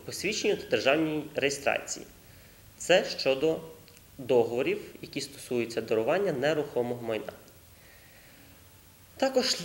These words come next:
слід зазначити, що договір дарування можна укласти за посередництвом представника, який повинен діяти лише на підставі доручення, виданого доручителем, тобто дарувальником.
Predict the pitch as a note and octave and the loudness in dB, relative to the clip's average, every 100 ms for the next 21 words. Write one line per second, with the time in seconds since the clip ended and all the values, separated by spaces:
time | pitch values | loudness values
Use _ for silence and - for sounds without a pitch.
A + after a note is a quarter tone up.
0 | F3 F3+ - G#3+ F3 F3 G#3 A3+ F#3 - | -6 -4 0 0 2 4 6 6 4 2
1 | E3+ - F3+ F3 E3+ D3+ F3+ F3+ F3+ D#3+ | 2 4 6 6 6 4 4 4 0 2
2 | F3+ G#3 C4 A3 E3+ C#3+ C3+ E3+ G#3 F#3 | 2 4 4 6 6 4 0 2 4 4
3 | C#3+ F#3 F#3+ - F3 D3 A#2+ D3+ E3+ - | 4 2 0 -2 0 0 0 -2 -2 0
4 | C#3 A#2 C3 D3 - G#3 - - - G#2 | 6 6 4 -2 -2 -4 -2 -6 -4 0
5 | G2+ - G#2 - - - - - - - | 0 2 -2 -2 -10 -20 -20 -20 -20 -8
6 | - - F#3+ F3+ F3+ F#3 E3 D#3 D#3+ D#3 | -6 0 0 2 4 4 4 4 2 4
7 | D#3 C3+ C3+ C3+ - E3 E3 - - C#3 | 4 4 2 -2 0 -2 -4 -4 2 4
8 | C#3 C#3+ A#2 G#2+ - C3+ F3+ A#3 - - | 4 0 0 -2 -2 0 -2 -4 -12 -16
9 | A#2+ C#3+ F3+ G3 F#3+ F3+ C3 F3+ G#3 - | -2 2 4 2 2 -2 0 0 0 0
10 | C3 - G#2+ - - - - - B2+ A#2+ | -2 -2 -6 -6 -14 -12 -10 -4 0 4
11 | E3 F#3 C3+ G#2 G2+ - - | 6 6 2 2 0 -4 -10